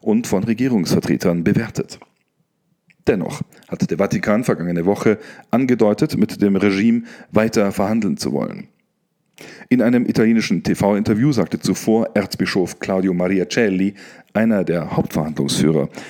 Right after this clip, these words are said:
dass der Heilige Stuhl, Zitat, „diesen Schritt fortsetzen und voranschreiten will“. Es war übrigens auch Celli, der im Dezember zweitausendachtzehn, wie Zehner Deutsch berichtete, zwei Bischöfe aufforderte, Kandidaten der kommunistischen Partei zu weichen.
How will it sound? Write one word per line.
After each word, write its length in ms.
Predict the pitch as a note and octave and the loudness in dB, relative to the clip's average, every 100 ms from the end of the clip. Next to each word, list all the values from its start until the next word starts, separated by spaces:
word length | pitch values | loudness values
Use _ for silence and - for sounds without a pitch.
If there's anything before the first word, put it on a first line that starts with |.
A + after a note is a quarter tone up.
| - - | -20 -4
dass 140 | G3 | -2
der 120 | C#3+ | 2
Heilige 220 | B2 G#2 F#2 | 2 2 2
Stuhl, 320 | - G2+ E2 | 2 0 0
Zitat, 480 | F2+ A#2 A2+ A2+ - - - - _ - | -2 0 0 0 -6 -20 -20 -20 _ -2
„diesen 220 | F3+ F3 | 0 0
Schritt 240 | D#3+ D3 | 0 0
fortsetzen 580 | C3+ F#2+ - - - F2 - | 0 0 -2 -2 -4 -4 0
und 180 | C#3 | 0
voranschreiten 640 | C3 B2 D3 - D2 - A1+ | 0 0 0 0 -2 -2 -4
will“. 220 | - - - _ _ _ _ _ _ _ _ - | -4 -8 -12 _ _ _ _ _ _ _ _ -2
Es 160 | A#2 | 0
war 160 | C#3 D3+ | 2 2
übrigens 320 | B2+ A#2+ A2+ | 2 0 0
auch 120 | - - | -6 -8
Celli, 440 | - A#2+ F2+ D#2+ - | -2 0 0 -2 -6
der 300 | - D2+ D#2 | -6 -4 -6
im 200 | - F2 - | -6 -8 -8
Dezember 480 | F#2+ G2+ - D3 G#2 | -6 -4 -2 0 0
zweitausendachtzehn, 960 | - - F#2+ G2+ - G2 - A2+ B2+ - | 0 0 0 -2 -2 -4 -2 0 0 -2
wie 260 | E2+ C2+ | -4 -6
Zehner 340 | - - C2+ C2+ | -4 -2 -2 0
Deutsch 300 | F#2+ G2 - | 0 0 0
berichtete, 560 | F2+ D3 - - A1 - - - - - | -2 -2 -6 -6 -8 -8 -16 -20 -20 -12
zwei 300 | - G#2+ E3 | -2 0 0
Bischöfe 540 | - - E2 - - | 0 0 -2 -2 0
aufforderte, 800 | A#2+ F#2 G#2 F#2+ F#2+ - F#2 E2 - - _ - | 0 0 0 0 0 0 -2 -2 -10 -20 _ -6
Kandidaten 680 | G#2+ G#2+ G2 G#2 C#3+ G2+ E2+ | -2 0 0 0 -2 -2 -2
der 160 | D#2+ | -4
kommunistischen 720 | - G2+ F#2 G2+ - F#2+ F#2 | -2 0 2 0 0 -4 -2
Partei 540 | E2 F#2 - G#2 F2+ D#2+ | -2 -2 -2 -2 0 -2
zu 240 | - D#2+ | -4 -6
weichen. 440 | E2+ A2+ - - | -6 -8 -12 -16